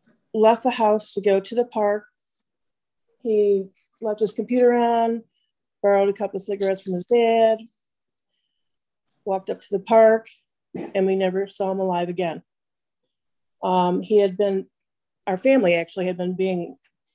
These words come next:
like, stalked because, uh, by police and, um, a gang, um, that lived in the neighborhood down the block. The, the, it seemed like the police and the, the, um, gang, street gang,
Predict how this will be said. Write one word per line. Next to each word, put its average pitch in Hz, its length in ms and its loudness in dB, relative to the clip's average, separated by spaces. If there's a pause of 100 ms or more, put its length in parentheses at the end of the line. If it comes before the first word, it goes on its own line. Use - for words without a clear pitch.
like, 180 300 -2
stalked - 760 2
because, 180 460 -4
uh, 170 280 0 (280)
by 175 100 -2
police 190 600 0 (520)
and, 220 400 0
um, 185 340 -2 (1400)
a 220 100 4
gang, 226 540 4
um, 180 460 -2 (300)
that - 160 -2
lived 190 160 0
in 180 80 0
the 180 60 0
neighborhood 180 420 0
down 175 200 -4
the 165 60 -12
block. 165 360 -4 (680)
The, 180 160 -2
the, 180 200 -2
it - 120 -10
seemed 233 180 0
like 208 120 2
the 208 80 -4
police 220 400 -6
and 196 140 -4
the, 185 260 -2 (120)
the, 185 300 -4
um, 175 420 -6
gang, 170 420 -4 (640)
street 220 300 -2
gang, 170 300 -4